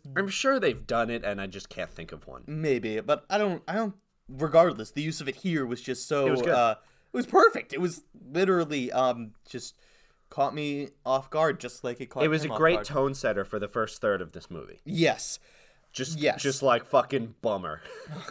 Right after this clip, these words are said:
Speaker 2: God.
Speaker 1: That's the, that's, that's the tone of the first
Speaker 2: Yeah.
Speaker 1: third.
Speaker 2: For the re-, for the, for the rest of the next, I wanna say, like, forty-five minutes.
Speaker 1: At least, uh, maybe even an hour.
Speaker 2: We just saw the entire, uh, Marvel universe
Speaker 1: Be sad.
Speaker 2: in mourning.
Speaker 1: Yeah, which is,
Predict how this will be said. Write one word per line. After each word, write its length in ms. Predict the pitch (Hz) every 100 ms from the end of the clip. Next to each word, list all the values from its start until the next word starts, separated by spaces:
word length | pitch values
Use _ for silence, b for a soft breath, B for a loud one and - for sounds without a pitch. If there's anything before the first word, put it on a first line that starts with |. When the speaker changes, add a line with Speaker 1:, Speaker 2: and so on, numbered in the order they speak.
| -
Speaker 2:
God. 100 | - 131
Speaker 1:
That's 260 | 143 143
the, 180 | 143 135
that's, 360 | 135 135 135 -
that's 200 | - 151
the 120 | 151 151
tone 360 | - 143 139
of 100 | 117
the 100 | 110
first 300 | 95 120 269
Speaker 2:
Yeah. 40 | -
Speaker 1:
third. 340 | 107 101 85
Speaker 2:
For 120 | -
the 100 | 226
re-, 200 | 185 185 175
for 140 | 220
the, 280 | 202 226 196
for 180 | - 208
the 80 | 170
rest 340 | 190 233 -
of 160 | 196 165
the 100 | 190
next, 500 | 175 190 190 - -
I 100 | 151
wanna 300 | 156 175 240
say, 200 | 202 190
like, 180 | 160 139
forty-five 480 | - 170 160 147 139
minutes. 340 | 196 139 107
Speaker 1:
At 100 | 101
least, 260 | 104 117 -
uh, 120 | 87
maybe 260 | 92 104 127
even 160 | 104 80
an 100 | 73
hour. 240 | 82 76 165
Speaker 2:
We 80 |
just 240 | 175 214 - -
saw 440 | 196 180 185 170 - _ _
the 260 | - 151 185
entire, 640 | 165 147 - 160 175 170 -
uh, 180 | 151 151
Marvel 340 | 151 156 156 151
universe 640 | 147 170 151 139 127 -
Speaker 1:
Be 80 | 95
sad. 420 | - 92 80 80 156
Speaker 2:
in 280 | 165 165
mourning. 540 | 151 170 214 143 101 117 -
Speaker 1:
Yeah, 200 | 160 151
which 260 | 113 170
is, 220 | 220 202